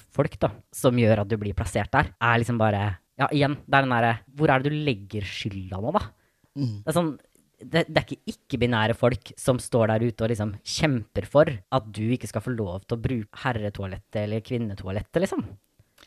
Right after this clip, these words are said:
Speaker 2: Nei, altså, er det en gruppe i samfunnet som er insane solidarisk med transmenn og transkvinner, så er det ikke-binære folk. Og det du sier der er, altså, det er helt hysterisk artig hvordan de er. De,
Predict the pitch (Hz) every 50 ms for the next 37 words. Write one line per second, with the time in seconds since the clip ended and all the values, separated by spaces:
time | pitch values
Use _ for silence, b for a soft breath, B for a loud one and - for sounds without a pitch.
0 | b b b b b b 165 175 180 170 202 - - 175 170 185 196 196 202 -
1 | - 170 160 190 175 147 - 135 151 165 160 - 156 156 156 156 160 - _ _
2 | _ _ - - 175 185 190 185 - - - 165 156 185 202 190 160 127 113 104
3 | - - - 165 160 165 156 143 127 127 147 151 - - - - _ _ - 160
4 | 151 - - 143 123 - - 127 123 131 - 151 127 - - - 113 113 113 -
5 | 139 123 110 131 - - - 113 - - - 127 123 123 - - - _ _ _
6 | _ b b b b b - 156 165 165 160 165 156 - - 165 165 156 156 160
7 | 160 143 151 147 147 139 139 175 - _ - 156 156 151 156 - - 151 143 147
8 | 151 147 147 147 135 - - 160 - - 143 143 139 123 117 113 - - - -
9 | _ _ - 156 165 - - 165 165 156 147 143 143 143 151 147 - - 143 139
10 | 139 139 151